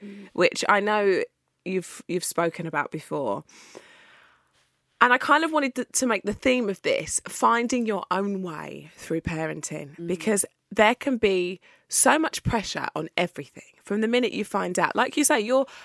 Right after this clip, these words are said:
Speaker 2: pregnancy maybe wasn't typical or typical to what people speak of. You know, you really didn't enjoy it. It wasn't a great place for you mentally. I've spoken to you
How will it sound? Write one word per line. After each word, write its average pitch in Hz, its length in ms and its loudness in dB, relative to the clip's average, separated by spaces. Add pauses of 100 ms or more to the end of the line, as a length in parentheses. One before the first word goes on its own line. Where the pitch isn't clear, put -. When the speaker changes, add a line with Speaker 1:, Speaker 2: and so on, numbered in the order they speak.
(120)
Speaker 2:
pregnancy 269 560 2
maybe 214 300 -2
wasn't 196 320 -2
typical - 680 -6
or 180 140 -2
typical 208 460 -4
to - 80 -8
what - 140 -4
people 185 500 -4
speak - 460 -2
of. 160 280 -4
You 220 140 -2
know, 156 100 -2
you 190 420 -2
really 185 240 0
didn't 170 180 -8
enjoy 160 340 -4
it. 170 180 -2
It 175 40 -8
wasn't 185 280 -8
a - 20 -10
great 170 220 -8
place 170 240 -6
for - 120 -12
you 175 60 -2
mentally. 165 640 -2 (600)
I've 185 120 2
spoken 190 420 0
to 185 140 -2
you 175 120 -4